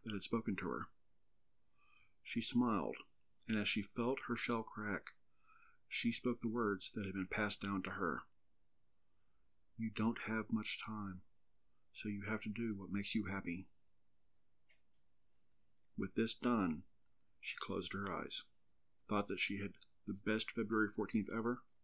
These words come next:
and then Mindy was gone. Megan crawled out of the shell, looking around for the owner of the voice, but didn't see anyone. She looked around at her surroundings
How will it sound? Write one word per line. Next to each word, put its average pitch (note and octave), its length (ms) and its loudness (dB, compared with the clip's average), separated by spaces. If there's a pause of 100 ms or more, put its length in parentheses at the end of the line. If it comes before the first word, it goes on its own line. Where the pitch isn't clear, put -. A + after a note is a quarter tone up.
(720)
and G2 160 4
then F#2 180 4
Mindy G#2 440 2 (160)
was G2+ 160 -4
gone. F2+ 360 -4 (1500)
Megan G#2+ 520 6 (160)
crawled G#2+ 320 0
out G#2+ 260 0
of G2+ 80 -4
the A2 80 -4
shell, G2 480 -2 (800)
looking A#2+ 300 2
around A#2+ 320 2
for A2 100 -2
the F2+ 160 -2
owner G2+ 240 2
of G2 120 -2
the G2+ 100 0
voice, G2+ 440 -2 (280)
but G#2 160 0
didn't F#2 220 2
see A#2 220 2
anyone. F2 440 -4 (1200)
She - 160 -2
looked A2 240 0
around A#2 300 4
at A#2 60 -2
her A#2+ 160 -2
surroundings A#2 720 2